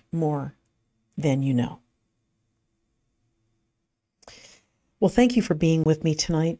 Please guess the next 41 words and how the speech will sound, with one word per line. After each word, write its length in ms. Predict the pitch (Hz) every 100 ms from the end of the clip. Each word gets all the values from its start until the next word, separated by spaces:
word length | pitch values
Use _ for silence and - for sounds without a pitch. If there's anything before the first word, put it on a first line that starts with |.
| -
and 160 | 180
thank 380 | - - 240 240
you 280 | 190 175 175 _ -
all 340 | 175 170 147 147
for 200 | - 175
your 180 | 160
great 380 | 151 - 202 220
support 580 | - - - 165 180 -
of 120 | 160
the 80 | 151
Doctor 360 | 170 160 - 151
Jane 380 | 139 160 151 143
Ruby 320 | 170 185 180
Show, 460 | - 185 175 170 - - - _ _ _ _
for 360 | - 160 151
your 200 | 147 151
beautiful 400 | 147 185 196 185
coffee 440 | 147 - 143 - 196
cups 380 | - 190 190 -
that 120 | 156
I 60 |
use 460 | 151 160 170 170 151
in 220 | - 147
Coffee 440 | 143 - 175 - 175
Chat. 500 | - 175 165 165 - - - - - - -
Uh, 280 | 170 - -
you 160 | 165 165
can 520 | - 160 156 151 151
support 540 | - 165 - 208 208
the 80 | 202
show 560 | - 190 190 196 202 - _ _ -
either, 360 | 185 165 156 156 _ -
uh, 200 | 151 151
by 300 | 180 - 156
sending 420 | - 180 185 175
a 40 |
check 300 | 160 190 190
to 100 | -
Doctor 320 | 165 147 - 147
Jane 360 | - 151 151
Ruby, 440 | 151 180 175 175